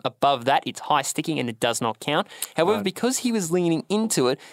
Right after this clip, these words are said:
Speaker 1: there wasn't really inconclusive, uh, conclusive evidence to suggest that he was high sticking, so the goal was allowed. Uh, but I actually have got on the, uh, Sports Desk H Q monitor, uh, one of the saves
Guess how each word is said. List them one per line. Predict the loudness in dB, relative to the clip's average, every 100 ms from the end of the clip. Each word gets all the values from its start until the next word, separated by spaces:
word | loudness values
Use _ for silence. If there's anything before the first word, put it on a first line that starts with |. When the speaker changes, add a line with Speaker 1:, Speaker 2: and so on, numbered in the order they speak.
| -4
Speaker 1:
there | 0
wasn't | 2 2 0 0
really | 2 4 4
inconclusive, | 2 0 0 0 0 0 -2
uh, | -4
conclusive | 0 0 0 0 2 0 -2 0
evidence | 0 2 0 -2
to | 0
suggest | 0 0 -2 0
that | -4
he |
was | -4
high | -2 0
sticking, | 0 -2 0
so | 0
the | -2
goal | 2 4 4
was | 2 2 2 -2
allowed. | -4 0 2 4 2 0 -12 -20 -20 -20 -20 -4
Uh, | 2 4 4 6
but | 4 4 -2 2
I | 2
actually | 2 2 4 4
have | 2 2 4
got | 4 4
on | 2 0 0
the, | 0 4
uh, | 4 4
Sports | 2 0 0 0
Desk | 0 0 -4
H | -4 -6
Q | -4 -2
monitor, | 2 2 2 2 0 -2 -16 -6 2
uh, | 4 4 0
one | 0 2 2
of |
the | 2
saves | 2 4 2 2